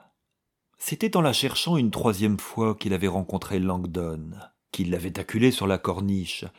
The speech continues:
et il n'avait pas encore retrouvé les traces d'Iskvao quand les aboiements des chiens lancés sur sa piste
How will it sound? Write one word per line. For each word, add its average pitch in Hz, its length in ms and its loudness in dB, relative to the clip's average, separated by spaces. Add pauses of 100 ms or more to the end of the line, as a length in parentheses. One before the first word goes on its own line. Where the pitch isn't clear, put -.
(240)
et 131 340 2
il 143 160 2
n'avait 151 220 0
pas 185 240 0
encore 160 340 0
retrouvé 117 400 -2
les 104 160 0
traces - 320 -4
d'Iskvao 104 840 -2 (240)
quand 92 180 0
les 87 200 0
aboiements 117 440 4
des 95 120 2
chiens 139 320 -2
lancés 107 340 -2
sur - 200 -8
sa - 160 -8
piste - 520 -2